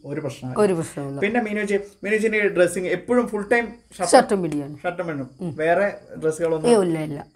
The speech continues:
Speaker 1: അതെന്താ ചെറുപ്പം മുതലേ അങ്ങനെ
Speaker 2: ചെറുപ്പം
Speaker 1: ശീലിച്ചോണ്ട്?
Speaker 2: മുതലേ അങ്ങനെ ശീലിച്ചു.
Speaker 1: ശീലിച്ചോണ്ട്.
Speaker 2: ഉം.
Speaker 1: പിന്നെ ഇവിടെ കേട്ടിട്ടുണ്ടോ, പിന്നെ മീനുവച്ചിനെ മുന്തിരി എന്നൊരു പേരിൽ വിളിക്കുമെന്ന്?
Speaker 2: ഉം.
Speaker 1: അത് ചെല്ല പേരാണ് ചെറുപ്പം മുതലേ.
Speaker 2: ആ, ചെല്ല പേരാണ്.
Speaker 1: ആ, ആ,
Speaker 2: അതായത്
Speaker 1: ചെറുപ്പം
Speaker 2: ഞാൻ ഈ
Speaker 1: ചെറിയ
Speaker 2: ജനിക്കും-,
Speaker 1: വാവയായിരുന്ന സമയം
Speaker 2: ആ,
Speaker 1: മുതലേ, ആ.
Speaker 2: ജനിക്കുമ്പോ
Speaker 1: ആ.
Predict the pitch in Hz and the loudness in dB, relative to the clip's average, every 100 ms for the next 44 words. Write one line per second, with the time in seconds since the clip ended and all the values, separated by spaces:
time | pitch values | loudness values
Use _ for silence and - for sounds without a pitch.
0 | _ 175 190 196 190 185 214 208 208 190 | _ -8 -6 -4 -2 -2 -2 -2 2 2
1 | 175 180 254 240 240 233 226 208 185 170 | 0 2 6 6 6 2 2 0 0 -2
2 | 170 175 151 147 156 147 139 139 135 180 | -2 -4 -8 -8 -6 -6 -6 -6 -4 -4
3 | 131 - 240 247 277 247 202 202 185 170 | -4 -8 -2 0 2 0 0 0 0 -2
4 | 170 175 170 165 - 147 147 147 156 170 | -4 -2 -2 -4 -6 -6 -4 -4 -2 0
5 | 180 180 170 165 170 185 202 196 180 170 | -2 0 -2 -2 2 2 2 0 0 2
6 | 156 151 143 135 139 139 127 - 185 143 | 0 -2 -4 -4 -6 -6 -8 -4 -2 -2
7 | - _ 170 190 180 160 170 160 170 151 | -8 _ -4 -2 -2 -2 0 2 2 2
8 | 143 139 156 - 160 143 139 135 131 180 | 0 -2 -2 -2 -4 -4 -4 -4 -4 -2
9 | 226 208 196 175 180 165 147 139 127 139 | 4 4 4 2 2 0 -2 -6 -6 -4
10 | 127 123 185 190 226 220 208 226 226 214 | -4 0 2 6 6 6 4 0 0 2
11 | 208 214 233 190 202 196 185 175 196 190 | 2 0 0 2 4 4 2 0 2 2
12 | 180 175 175 170 156 214 170 160 196 208 | 0 -2 -6 -6 2 4 4 -2 -4 -2
13 | 175 226 233 233 254 262 254 - - 147 | 2 2 2 0 2 2 2 0 -8 -12
14 | 135 | -14